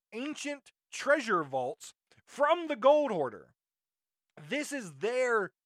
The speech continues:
cash cow. This is their life's work to hoard all the gold. It's in their name.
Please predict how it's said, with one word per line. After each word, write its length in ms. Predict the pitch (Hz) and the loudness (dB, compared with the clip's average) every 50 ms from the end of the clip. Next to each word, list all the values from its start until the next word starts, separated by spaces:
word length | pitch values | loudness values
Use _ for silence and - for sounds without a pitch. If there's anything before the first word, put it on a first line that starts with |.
| _ _ - | _ _ -18
cash 560 | - - - 202 214 202 151 - - - - | -12 -8 -2 2 4 4 4 4 0 -8 -14
cow. 680 | - - - - 196 208 196 156 120 95 76 57 - _ _ _ _ _ _ _ _ _ _ _ _ - | -14 -16 -4 2 4 6 6 6 6 4 0 -8 -14 _ _ _ _ _ _ _ _ _ _ _ _ -20
This 360 | 123 131 208 294 311 - 262 | -8 -4 -2 0 0 -2 -4
is 200 | 240 190 151 123 | -6 -8 -8 -10
their 640 | 127 131 160 220 240 233 220 190 170 147 131 - _ _ _ _ | -6 -2 2 4 4 6 6 4 4 2 0 -2 _ _ _ _
life's 680 | 107 117 135 151 175 196 233 254 262 214 - - - 170 | -10 -6 -4 0 0 0 0 0 -2 -6 -8 -12 -14 -14
work 640 | 135 127 127 135 175 220 185 143 - _ - - - _ _ _ _ | -14 -10 0 4 6 6 6 6 2 _ -16 -20 -20 _ _ _ _
to 100 | - 156 | -6 -6
hoard 640 | 143 139 - - - 262 285 269 220 170 143 123 117 - | -6 -6 -8 -4 4 6 8 8 8 8 6 4 -2 -2
all 280 | - 165 208 240 240 226 | 4 6 6 8 8 6
the 80 | 214 | 4
gold. 360 | 180 160 220 233 175 135 113 | 4 6 6 6 6 4 0
It's 180 | 101 113 - - | -4 -10 -16 -12
in 240 | 185 240 277 277 262 | -10 -10 -8 -6 -6
their 160 | 226 185 160 | -6 -6 -6
name. 400 | 156 190 247 240 190 139 110 90 | -6 -6 -6 -6 -6 -8 -10 -16